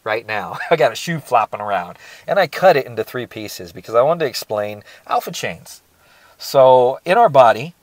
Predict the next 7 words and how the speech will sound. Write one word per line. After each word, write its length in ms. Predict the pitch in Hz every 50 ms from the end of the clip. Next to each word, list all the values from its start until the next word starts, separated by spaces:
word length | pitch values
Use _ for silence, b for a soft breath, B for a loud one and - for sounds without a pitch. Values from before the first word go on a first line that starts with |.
| _ _ _
we 220 | 101 117 143 165
have 260 | 156 151 135 120 117 -
fibroblasts. 800 | - - 131 135 123 117 104 101 92 90 82 80 - - - _ _ _ _ b b b b b b b
They're 200 | 104 104 120 120
cells. 440 | - - 131 98 - - - - _ _ _ _ _ _ -
And 340 | 123 123 123 120 117 117 113
they're 480 | 135 151 175 185 180 180 165 - 117